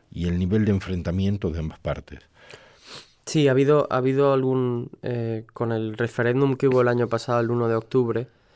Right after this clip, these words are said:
Speaker 2: que era un referéndum ilegal, totalmente no vinculante, porque no, no tenía ninguna manera de, de, de recogerse los datos, no te-, no se tenía el censo, era, era básicamente un acto expresivo exclusivamente. Eh, hubo, hubo casos de violencia que evidentemente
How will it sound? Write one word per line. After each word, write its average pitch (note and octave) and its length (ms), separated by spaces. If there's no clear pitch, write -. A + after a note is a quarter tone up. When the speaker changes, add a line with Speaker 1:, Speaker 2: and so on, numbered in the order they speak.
Speaker 2:
que A#2+ 80
era A2+ 100
un A2 100
referéndum A2+ 440
ilegal, A2+ 640
totalmente G#2+ 720
no A2 220
vinculante, A#2 600
porque G#2 340
no, G#2+ 400
no B2 80
tenía A#2 240
ninguna A2 320
manera G#2+ 400
de, G2+ 300
de, G2+ 440
de A2+ 100
recogerse A#2 480
los A2 160
datos, B2+ 360
no A#2 120
te-, - 120
no A#2 120
se A2+ 100
tenía A2 260
el A2 80
censo, C3 460
era, G#2+ 220
era A2 120
básicamente A2 600
un G#2+ 280
acto G#2+ 220
expresivo A2+ 600
exclusivamente. A2+ 760
Eh, G#2+ 520
hubo, C3+ 640
hubo B2 280
casos C3 300
de B2+ 80
violencia B2+ 520
que A2+ 200
evidentemente A#2 800